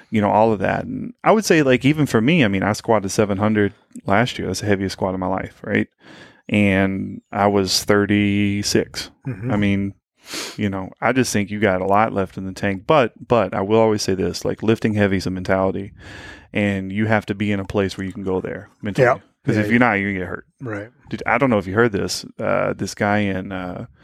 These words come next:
Speaker 1: Bali, I think, this bodybuilder, um, he died squatting. He dropped a bar. He was squatting, like, pretty good amount of weight for his size, and he dropped a bar on his neck and severed his spinal cord.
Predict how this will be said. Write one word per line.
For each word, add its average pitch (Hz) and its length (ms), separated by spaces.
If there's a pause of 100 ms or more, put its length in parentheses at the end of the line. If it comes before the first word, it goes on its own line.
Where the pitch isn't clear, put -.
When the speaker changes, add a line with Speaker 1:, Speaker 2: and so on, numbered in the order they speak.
(1000)
Speaker 1:
Bali, 110 400
I 95 60
think, 104 420
this - 260
bodybuilder, 101 920
um, 98 680 (460)
he 120 140
died 107 360
squatting. - 500 (760)
He 110 100
dropped 107 300
a 107 40
bar. 104 460 (140)
He 113 100
was 98 80
squatting, 101 400
like, 95 260 (1300)
pretty 131 200
good 117 160
amount 98 240
of 90 60
weight 107 200
for 98 160
his 92 120
size, 101 520 (200)
and 95 200
he 101 100
dropped 101 300
a 110 40
bar 104 300
on 107 60
his 90 160
neck 95 320 (560)
and 92 580
severed 101 360
his 95 80
spinal 113 300
cord. 92 260